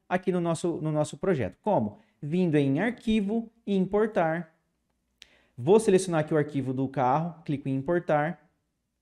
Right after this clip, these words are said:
Ele vai importar para nós utilizarmos aqui no nosso projeto.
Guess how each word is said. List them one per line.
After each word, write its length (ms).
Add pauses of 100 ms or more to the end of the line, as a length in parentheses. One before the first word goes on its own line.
(1200)
Ele 140
vai 220
importar 420
para 240
nós 500
utilizarmos 680
aqui 180
no 80
nosso 240
projeto. 560